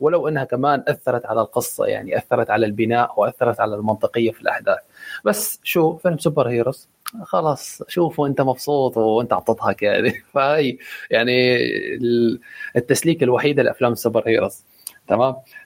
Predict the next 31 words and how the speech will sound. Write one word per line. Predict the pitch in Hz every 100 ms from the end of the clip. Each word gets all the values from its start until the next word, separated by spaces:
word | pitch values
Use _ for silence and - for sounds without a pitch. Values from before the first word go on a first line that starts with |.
| -
الشيء | - 196
اللي | 196 165 135 131
الثاني | 120 - 170 151
كمان | 143 139 147
فعلا | 165 147 123
اللي | 117
هو | 131 135
ال-، | 117 113 117
مثل | 127
ما | 123
حكى | 123 -
خالد، | - 117 127
المؤثرات. | 123 120 120 - 120 110 - _ -
أنا | 135
حبيت | 131 131 135
المؤثرات | 110 - - 104 -
صراحة. | - 92 - 107 - - - -
آه، | 120 123 95 -
ما، | 131 185 -
ما، | 156 190
ما | 143 180
كتير | - 143
متذكر | 127 139 - 127
مؤثرات | 117 110 - 123 131
الجزء | 127 127
الأول، | 113 131 123 120 156 -
بس | - 120 - - -
هاي | 151
المؤثرات | 165 117 - 135 139
كانت | 135 127 113
جميلة. | 120 127 107